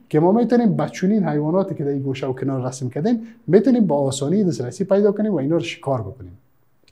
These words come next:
این دو مسئله بوده. خب تاریخ هنر از همینجا آغاز می‌شه و باز می‌آیه به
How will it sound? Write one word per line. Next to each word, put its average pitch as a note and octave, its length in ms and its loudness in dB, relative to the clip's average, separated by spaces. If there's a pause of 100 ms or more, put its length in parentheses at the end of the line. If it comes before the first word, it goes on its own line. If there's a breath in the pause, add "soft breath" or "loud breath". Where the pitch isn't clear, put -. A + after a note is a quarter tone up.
(340)
این F3 120 2
دو C#3+ 80 2
مسئله B2 340 -6
بوده. E3+ 260 -2 (500 loud breath)
خب A3+ 380 4
تاریخ B3+ 340 6
هنر B3+ 280 2
از A3+ 120 2
همینجا A#3 260 2
آغاز G#3+ 380 4
می‌شه A3+ 220 -2
و A3+ 80 0
باز G#3 220 2
می‌آیه G#3 240 2
به F#3 260 0